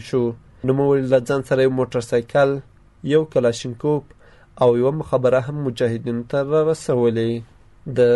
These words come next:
روزګان ولایت د مرکز ترینکوټ او دیراود ولسوالۍ ترمنځ د ترینکوټ اړوند د پیناوي په ستراتیژیکه او مهمه سیمه د اسلامي امارت مجاهدینو بیګا ماښام پراخ وسلوال بریدونه ترسره کړل.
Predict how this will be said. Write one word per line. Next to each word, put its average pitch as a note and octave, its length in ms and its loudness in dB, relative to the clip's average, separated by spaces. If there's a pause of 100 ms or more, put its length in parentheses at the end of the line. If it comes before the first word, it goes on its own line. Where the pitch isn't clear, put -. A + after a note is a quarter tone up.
(420)
روزګان D#3+ 360 0
ولایت D#3 320 4 (140)
د D3 100 2 (100)
مرکز D3 440 -2
ترینکوټ C3+ 520 2 (240)
او B2 80 6 (220)
دیراود C3 440 2
ولسوالۍ C3+ 580 0 (120)
ترمنځ C#3+ 360 0 (500)
د B2 220 4 (120)
ترینکوټ D#3 520 0 (280)
اړوند D3 360 2 (140)
د A2+ 200 4
پیناوي B2 460 0
په C3+ 140 4
ستراتیژیکه B2+ 640 -2
او C3 100 6 (140)
مهمه D#3 340 -4
سیمه D#3+ 300 2
د A#2+ 140 2
اسلامي C3 420 -2
امارت C3+ 260 2 (140)
مجاهدینو C3 640 -2
بیګا B2 340 0
ماښام C3 380 -4
پراخ B2 260 0
وسلوال B2+ 640 2
بریدونه D3+ 460 -2
ترسره B2 400 0
کړل. B2 260 2